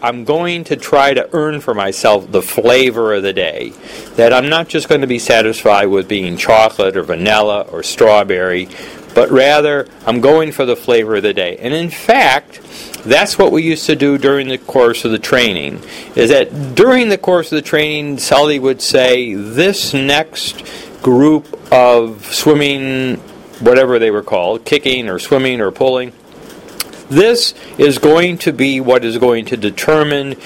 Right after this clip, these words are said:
your achieving the flavor of the day." And then he'd come up with some incredible flavor like mocha mocha chip or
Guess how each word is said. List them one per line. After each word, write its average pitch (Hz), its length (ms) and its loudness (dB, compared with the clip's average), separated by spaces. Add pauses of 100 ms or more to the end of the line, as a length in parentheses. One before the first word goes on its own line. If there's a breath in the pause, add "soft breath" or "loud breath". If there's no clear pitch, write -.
(200 loud breath)
your 131 680 2
achieving 113 720 -4
the 95 100 -2
flavor 110 600 2
of 92 80 -4
the 95 120 -2
day." 82 340 -4 (260 loud breath)
And 120 160 2
then 143 140 2
he'd 151 260 -4
come 160 220 0
up 190 180 2
with - 200 -2
some 113 640 0
incredible 127 640 2
flavor 110 680 0
like 90 320 -4
mocha 98 400 2
mocha 104 380 0
chip 104 500 0
or 92 480 0